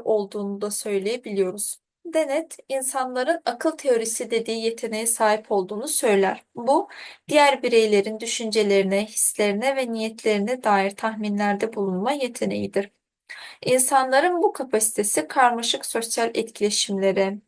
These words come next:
işbirliğine, kültürün gelişimine olanak tanır. Ancak bu tür bir zihin yapısına sahip olmak diğer canlıların zihinlerinden tamamen farklı olduğumuz anlamına gelmez.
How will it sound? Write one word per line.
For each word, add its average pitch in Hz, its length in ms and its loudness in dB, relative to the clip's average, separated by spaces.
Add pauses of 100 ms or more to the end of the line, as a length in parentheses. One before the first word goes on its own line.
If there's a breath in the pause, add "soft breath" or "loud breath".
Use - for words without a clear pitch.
(120)
işbirliğine, 220 960 -2 (340 loud breath)
kültürün 247 520 -2
gelişimine 214 760 0
olanak 214 520 0
tanır. 208 280 -6 (300)
Ancak 233 600 2 (340 soft breath)
bu 311 200 0
tür 269 240 0
bir 269 140 -2
zihin 254 400 -4
yapısına 233 420 -2
sahip 214 500 2
olmak 208 500 0
diğer 247 300 2
canlıların 208 600 -2
zihinlerinden 208 920 -4
tamamen 214 560 0
farklı 202 420 0
olduğumuz 202 680 -2
anlamına 196 520 0
gelmez. 226 640 0